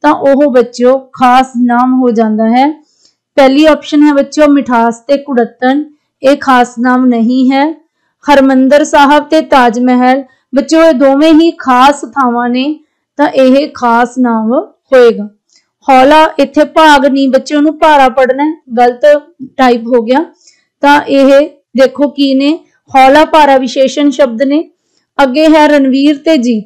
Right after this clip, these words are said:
ਬੱਚਿਓ ਰਣਵੀਰ ਤੇ ਜੀਤ ਵੀ ਖਾਸ ਨਾਮ ਦੀਆਂ ਹੀ ਉਦਾਹਰਨਾਂ ਨੇ। ਇਹ ਪ੍ਰਸ਼ਨ ਗਲਤ ਹੋ ਗਿਆ, ਰਣਵੀਰ ਤੇ ਜੀਤ ਖਾਸ ਨੇ ਕਿਉਂਕਿ ਇਹ ਖਾਸ ਵਿਅਕਤੀਆਂ ਦੇ ਨਾਮ ਨੇ। ਅੱਗੇ ਹੈ ਜੀ ਅੱਠਵਾਂ ਪ੍ਰਸ਼ਨ,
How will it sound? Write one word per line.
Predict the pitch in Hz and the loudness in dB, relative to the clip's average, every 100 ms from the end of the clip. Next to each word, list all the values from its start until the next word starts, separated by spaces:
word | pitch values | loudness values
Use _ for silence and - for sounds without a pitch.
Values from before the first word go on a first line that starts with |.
| _ _ _ _ 240 | _ _ _ _ -4
ਬੱਚਿਓ | 294 320 330 | -2 2 2
ਰਣਵੀਰ | 320 277 269 277 294 | 2 0 0 0 -2
ਤੇ | - 311 | 0 -2
ਜੀਤ | 247 262 277 - | 0 -2 -2 -4
ਵੀ | 247 262 294 | -4 -2 -4
ਖਾਸ | 262 262 247 247 269 269 | -6 -4 0 0 -2 -4
ਨਾਮ | 262 254 247 240 | -4 -4 -4 -6
ਦੀਆਂ | 220 254 254 | -6 -2 -2
ਹੀ | 233 254 | -2 -4
ਉਦਾਹਰਨਾਂ | - 277 277 262 226 226 226 | -6 -2 0 0 -2 -4 -4
ਨੇ। | 226 247 311 - _ _ | -4 -4 -4 -6 _ _
ਇਹ | 285 285 302 | 0 2 0
ਪ੍ਰਸ਼ਨ | - 262 254 294 | 0 0 0 -2
ਗਲਤ | 262 214 240 277 294 | -2 0 0 0 0
ਹੋ | 277 233 | 0 0
ਗਿਆ, | 240 262 339 - _ _ 262 | 0 -2 -2 -10 _ _ 0
ਰਣਵੀਰ | 277 277 262 269 285 311 | 2 2 0 0 -2 0
ਤੇ | 302 | 0
ਜੀਤ | 226 254 254 320 | 0 -2 -4 -8
ਖਾਸ | - 240 240 269 269 | -4 -2 0 0 -2
ਨੇ | 247 202 _ _ _ | -6 -6 _ _ _
ਕਿਉਂਕਿ | 277 269 294 | -2 0 0
ਇਹ | 285 277 302 | 0 0 -2
ਖਾਸ | 247 226 226 | -2 -4 -4
ਵਿਅਕਤੀਆਂ | 262 247 240 - 233 233 | -2 -2 -4 -8 -4 -2
ਦੇ | 226 330 349 _ _ 254 | 0 0 -4 _ _ 0
ਨਾਮ | 254 233 233 226 | 2 0 -2 -4
ਨੇ। | 208 185 _ _ _ _ _ _ _ 269 | -6 -8 _ _ _ _ _ _ _ -2
ਅੱਗੇ | 247 302 294 | 0 0 2
ਹੈ | 294 254 | 2 0
ਜੀ | 254 285 | -2 -2
ਅੱਠਵਾਂ | - 233 285 285 | -2 -2 -2 0
ਪ੍ਰਸ਼ਨ, | 277 269 294 | -2 0 -2